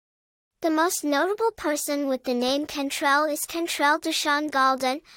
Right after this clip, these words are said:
also known as Young Boy Never Broke Again, an American rapper, singer, and songwriter. Popularity. Over the years,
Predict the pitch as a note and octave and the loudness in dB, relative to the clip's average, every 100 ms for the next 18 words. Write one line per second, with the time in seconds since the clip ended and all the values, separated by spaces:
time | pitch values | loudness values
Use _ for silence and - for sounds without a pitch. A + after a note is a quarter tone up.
0 | - C4 D#4 - A4 F#4+ D4 C#4+ C4 B3+ | -6 0 0 0 2 4 2 2 0 -2
1 | C4 D4 E4+ D4 C#4+ C#4+ C#4 C4+ D4+ E4+ | 0 0 2 2 4 4 2 0 2 0
2 | C#4 C#4 D#4 D#4 C4 B3+ B3 C#4 - - | 2 0 0 -2 0 0 0 -4 -12 -10
3 | C4+ C4+ B3 B3+ C#4+ - E4+ C#4+ A#3+ C4 | -4 -2 2 0 0 -2 -2 2 2 2
4 | G#4 A4+ _ - - - D#4+ D#4 E4+ G#4 | -2 -4 _ -20 -12 -4 0 0 -2 -4
5 | _ _ D4+ E4+ - D4+ C#4 C4+ G#3 E3+ | _ _ -6 -4 0 0 0 0 -2 -4
6 | D#3 - _ _ _ _ _ _ _ _ | -12 -16 _ _ _ _ _ _ _ _
7 | - E4 D#4+ F#4+ E4+ C#4+ C4+ B3 A#3 - | -4 0 0 2 2 4 4 2 -2 -4
8 | _ _ _ _ _ _ _ _ - G4+ | _ _ _ _ _ _ _ _ -2 -2
9 | A#4 A#4 F4 C#4+ C#4 A#3+ C4 | 0 0 0 2 2 2 -2